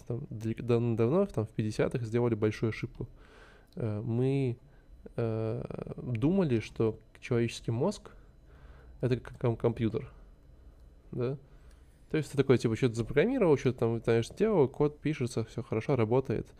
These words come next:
э, и всё такое. Но на самом деле, вот, это неправда. И, как бы, скорее мозг похож больше на нейронное обучение, это вот deep learning, всё, что щас, да, то, что он постоянно обучается, но при этом всё равно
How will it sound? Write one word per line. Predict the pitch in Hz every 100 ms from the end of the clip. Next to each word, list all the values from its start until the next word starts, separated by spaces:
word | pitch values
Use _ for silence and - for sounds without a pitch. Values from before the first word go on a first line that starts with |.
| - - - - -
э, | 117 107
и | -
всё | -
такое. | 113 - 110 131 - - - - 127
Но | 127 123
на | 120 123
самом | - 226 214 143
деле, | 113 110 107 104 - - -
вот, | 117 113
это | 147
неправда. | 127 120 113 104 113 - -
И, | 185 117 113 - - - -
как | 113
бы, | 110
скорее | - 143 185 156 139 160 - - -
мозг | 175 117 127 147 - -
похож | - - 123 120 - - - - - -
больше | 117 113 120 - 110
на | 110 107 107
нейронное | 113 120 117 110
обучение, | 113 113 240 170 117
это | 117
вот | 107 104
deep | 107
learning, | 147 165 117
всё, | 117
что | -
щас, | - 147 127
да, | 110
то, | 113
что | - 113
он |
постоянно | 110 120 113 107
обучается, | 107 151 165 120 110 - - -
но | 123
при | 160
этом | 147 143 151
всё | - 147
равно | 170 156